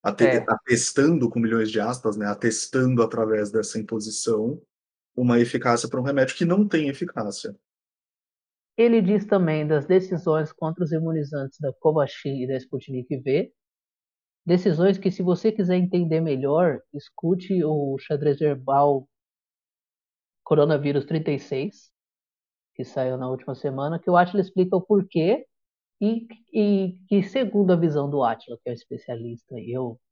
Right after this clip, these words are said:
Speaker 2: <laughs> gosto de segui-lo, elas ainda não foram aprovadas na fase três, então elas não têm a eficácia, elas têm a segurança, mas não têm a eficácia comprovada.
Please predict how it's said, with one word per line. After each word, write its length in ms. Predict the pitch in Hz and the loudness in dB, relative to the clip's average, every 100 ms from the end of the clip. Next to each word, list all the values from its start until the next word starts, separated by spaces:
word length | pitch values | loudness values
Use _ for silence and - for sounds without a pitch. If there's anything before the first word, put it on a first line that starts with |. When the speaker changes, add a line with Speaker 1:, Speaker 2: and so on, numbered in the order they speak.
| - | -14
Speaker 2:
<laughs> 420 | - - 214 - _ - _ - | -12 -8 -10 -10 _ -20 _ 0
gosto 300 | 143 135 131 | 0 0 -4
de 100 | 123 | -8
segui-lo, 680 | 139 135 175 226 143 - _ _ _ | -8 0 2 4 4 0 _ _ _
elas 220 | 175 190 | 6 6
ainda 240 | 190 202 202 | 8 6 4
não 160 | 220 214 | 2 4
foram 320 | 196 202 190 | 6 6 4
aprovadas 600 | 180 185 156 156 160 151 | 0 2 6 6 4 0
na 100 | 156 | -2
fase 300 | - 151 151 - | -2 -2 -4 -4
três, 340 | 147 151 196 - _ _ _ 165 | -2 0 -2 -6 _ _ _ -8
então 360 | 156 156 165 | -4 -2 0
elas 200 | 170 160 | 2 2
não 180 | 170 180 | 2 0
têm 160 | 185 175 | 0 2
a 80 | |
eficácia, 880 | 170 - 190 - - 151 180 - 254 262 - _ _ - | 0 -2 -8 -8 -4 -4 -4 -4 -4 -6 -14 _ _ -6
elas 160 | 135 143 | -6 -2
têm 140 | 170 | -4
a 60 | 156 | -4
segurança, 640 | 156 156 180 160 180 214 | -2 2 4 2 0 -2
mas 180 | 196 180 | -2 -2
não 140 | 185 | -2
têm 160 | 180 180 | -2 2
a 60 | 175 | 2
eficácia 640 | 202 214 - 165 180 185 | 2 -2 -4 -2 -2 -6
comprovada. 640 | 190 185 185 185 131 120 | -6 -6 -4 -4 -2 -2